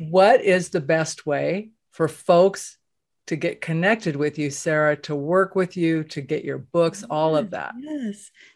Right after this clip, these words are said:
Speaker 2: To go to my website, y-, first of all, you can get the, you can get the book on any online bookseller, or you can support your local brick and mortar bookseller and have them order copies for you.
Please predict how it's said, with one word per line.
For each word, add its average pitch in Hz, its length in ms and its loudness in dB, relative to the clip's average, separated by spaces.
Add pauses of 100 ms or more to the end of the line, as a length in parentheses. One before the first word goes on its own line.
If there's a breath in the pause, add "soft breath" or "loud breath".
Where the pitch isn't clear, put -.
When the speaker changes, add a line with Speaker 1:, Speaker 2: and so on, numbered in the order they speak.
(100)
Speaker 2:
To 269 80 0
go 269 260 4
to 349 160 6
my 330 140 4
website, 233 840 -2
y-, 247 260 2
first 339 260 2
of 302 60 4
all, 247 100 4
you 240 140 0
can 247 160 6
get 233 260 0
the, - 80 -12 (320 soft breath)
you 240 80 -2
can 254 80 4
get 285 200 0
the 294 60 2
book 294 340 0
on 262 140 4
any 269 240 4
online 254 420 4
bookseller, 254 600 0
or - 80 -6
you 226 140 -2
can 226 160 0
support 214 380 -6
your 233 160 2
local 220 280 2
brick 226 240 -4
and 240 100 4
mortar 254 360 6
bookseller 208 580 -2
and 208 140 2
have 208 200 0
them 233 220 0
order 214 280 -2
copies 202 520 -8
for - 260 -10
you. 220 360 -4